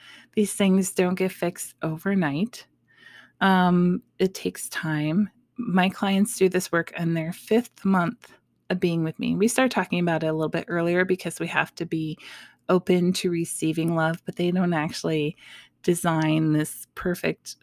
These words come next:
sacred sexual experience with their husband until their fifth month, because all that work needs to happen beforehand.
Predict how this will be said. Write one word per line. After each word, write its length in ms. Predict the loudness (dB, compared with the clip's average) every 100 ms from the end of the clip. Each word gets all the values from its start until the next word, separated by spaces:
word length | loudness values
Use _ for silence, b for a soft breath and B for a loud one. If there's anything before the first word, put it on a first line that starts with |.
| -14
sacred 520 | -6 -4 -4 -4 -4
sexual 360 | -4 -6 -4 -8
experience 520 | -8 -4 -2 -2 -2
with 100 | -4
their 60 | -4
husband 480 | -6 -6 -2 -2
until 280 | -2 -4 -8
their 120 | -8
fifth 480 | -10 -4 -4 -4 -6
month, 460 | -2 0 -2 -6 _ _ b b b b _ _ _
because 340 | -4 -2 -2 -4 -6
all 240 | -2 0
that 240 | 0 0
work 220 | -2 -2 0
needs 260 | 0 -2
to 80 | -6
happen 380 | -4 -4 -2 -2
beforehand. 800 | -2 -4 -6 -6 -4 -4 -4